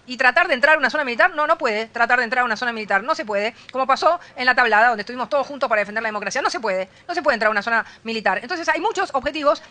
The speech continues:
a los que no se puede entrar. Y eso está decidido. No se puede, como en el G veinte, tratar de hacer una manifestación de barcos para tratar de entrar con barcos a lo que dijo la diputada, eh, Bregman. Parece,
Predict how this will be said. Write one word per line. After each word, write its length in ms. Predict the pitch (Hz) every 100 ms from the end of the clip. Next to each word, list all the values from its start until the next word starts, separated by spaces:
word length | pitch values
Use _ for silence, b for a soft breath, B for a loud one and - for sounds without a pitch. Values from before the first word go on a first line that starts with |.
| -
a 80 | 269
los 80 |
que 80 | 285
no 80 | 311
se 120 | 320
puede 140 | 294 240
entrar. 320 | 214 180 175 B B
Y 100 | 392
eso 340 | 370 302 208 b b
está 320 | 254 339 370 392 -
decidido. 640 | 247 269 294 262 202 180 - B
No 120 | 403
se 120 | 392
puede, 320 | 370 311 220 208
como 260 | 226 233
en 60 | 247
el 100 | 269
G 100 | 392
veinte, 280 | 427 370 392 440 B B
tratar 460 | 277 285 359 359 427 b -
de 80 |
hacer 280 | 285 320 262
una 100 | 247
manifestación 540 | 254 254 262 277 392 370
de 40 |
barcos 300 | 415 415 415
para 160 | 330 269
tratar 300 | 277 339 370
de 80 |
entrar 260 | 311 277 233
con 160 | 359 392
barcos 400 | 392 403 415 254
a 140 | 262
lo 80 | 269
que 80 | 349
dijo 180 | 381
la 260 | 294 254 240
diputada, 680 | 240 240 320 277 240 214 -
eh, 360 | 226 226 220 220
Bregman. 460 | 403 349 240 185 - - B B B B B _ _ _ _ _ _ _ _ _ _ _ _ _ _ _
Parece, 460 | 226 285 311 226